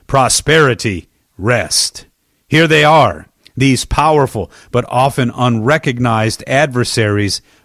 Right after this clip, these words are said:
of a better America. National enemy number one,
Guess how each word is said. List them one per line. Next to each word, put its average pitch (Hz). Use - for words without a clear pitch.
of 117
a 120
better 107
America. 110
National 131
enemy 117
number 113
one, 104